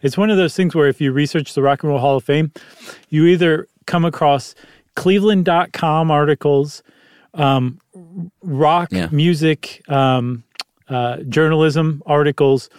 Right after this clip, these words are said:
Speaker 1: or architectural articles. Those are the
Speaker 2: <laughs>
Speaker 1: three groups that basically lay claim to the Rock and Roll Hall of Fame.
Speaker 2: And, and you're like, "I'd fly over it, but I'm not going in."
Speaker 1: <laughs>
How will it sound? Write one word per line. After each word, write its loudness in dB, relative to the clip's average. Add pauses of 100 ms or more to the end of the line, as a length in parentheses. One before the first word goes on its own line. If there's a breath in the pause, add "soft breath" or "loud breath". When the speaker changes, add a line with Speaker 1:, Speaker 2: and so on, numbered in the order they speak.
(140 soft breath)
Speaker 1:
or 2
architectural -2
articles. -10 (100)
Those 2
are 0
the -2
Speaker 2:
<laughs> -4
Speaker 1:
three 0
groups -2
that -2
basically -2
lay 0
claim -2
to -2
the -2
Rock -4
and -4
Roll -6
Hall -6
of -14
Fame. -12 (600)
Speaker 2:
And, -2
and 0
you're 0
like, -4 (260)
"I'd -4
fly -2
over -4
it, -10
but -8 (160)
I'm -4
not -8
going -10
in." -8
Speaker 1:
<laughs> -8